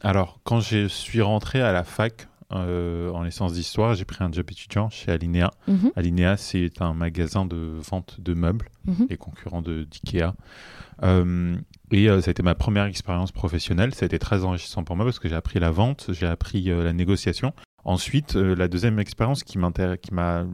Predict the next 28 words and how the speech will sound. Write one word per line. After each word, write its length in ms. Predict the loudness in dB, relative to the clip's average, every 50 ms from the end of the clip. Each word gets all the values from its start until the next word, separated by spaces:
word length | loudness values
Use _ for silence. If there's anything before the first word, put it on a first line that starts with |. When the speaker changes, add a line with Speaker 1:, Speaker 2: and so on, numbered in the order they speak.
| -8
Speaker 1:
le 160 | -6 -6 -6 -6 -8 _ _ -20 -20 _ _ _
plus 260 | 4 4 4 4 4
fait 140 | 0 0 0
grandir, 560 | 2 2 2 2 4 4 4 2 2 0 -4 _ -20 -20 -20 -20 _
c'est, 360 | _ -12 -10 -4 0 4 4
euh, 240 | 6 6 4 4 2 0
quand 120 | 0 -2
j'ai 120 | 0 0 2
monté 240 | 0 0 0 0 0
mon 140 | 2 2
entreprise. 640 | 2 2 2 0 0 0 2 2 2 0 0 -8 -18 _
Je 140 | -12 -10 -10
sors 300 | -8 -4 0 2 2 2
de 80 | 2 2
mon 180 | 2 2 2
bootcamp 520 | 0 0 0 -2 -2 0 0 2 2 2 0 -2
et 100 | 0 0
en 120 | 0 -2
fait, 380 | -6 -10 -6 -6 -6 -6 -2 -2
euh, 140 | 0 0 0
quelques 260 | 0 0 -2 -2 0
mois 140 | 0 0 0
après, 240 | 0 0 0 0 0
je 100 | 0 0
vais 60 | -2
monter 200 | -4 -2 -2 -2
une 80 | -4
entreprise. 500 | -4 -6 -6 -8 -2 0 0 0 0 -6